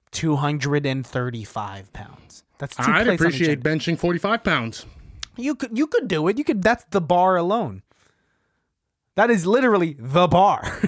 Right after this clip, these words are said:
Speaker 1: <laughs> And I've seen you bench at least the bar. But a silverback gorilla, holy
Speaker 2: You
Speaker 1: shit.
Speaker 2: use the bar as, like, a toothpick.
Speaker 1: Yeah, that's it. It's nothing.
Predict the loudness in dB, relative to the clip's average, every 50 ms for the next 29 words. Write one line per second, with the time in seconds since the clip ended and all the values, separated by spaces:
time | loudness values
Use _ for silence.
0 | 0 2 0 2 2 2 0 0 -2 _ -20 _ _ _ _ _ -20 _ _ -20
1 | -20 -20 _ -20 -8 -2 0 2 4 4 2 2 0 0 0 2 4 4 4 4
2 | 4 4 4 2 2 2 2 -2 -6 -8 -12 -20 -8 -2 0 0 2 2 2 2
3 | 2 0 0 -2 0 0 2 2 4 4 4 4 2 0 -4 -12 _ _ _ _
4 | _ _ _ _ _ -20 -16 _ 0 2 4 4 4 2 2 2 2 4 2 2
5 | 2 2 2 2 2 0 0 2 4 4 4 2 2 0 -2 -6 _ _ _ _
6 | _ _ _ _ _ _ _ _ _ _ _ _ -4 0 0 0 0 0 -4 -6
7 | -8 -8 -8 -8 -10 -12 -10 -6 -4 -2 -2 -2 -2 -4 -4 -4 -4 -2 -2 -2
8 | -2 -2 -4 -6 -10 -14 -12 -10 -10 -8 -6 -6 -6 -6 -6 -10 -14 _ _ _
9 | _ _ _ _ _ _ _ _ -10 -6 -6 -6 -6 -6 -8 -6 -6 -8 -6 -8
10 | -10 -6 -4 -4 -4 -4 -6 -12 -14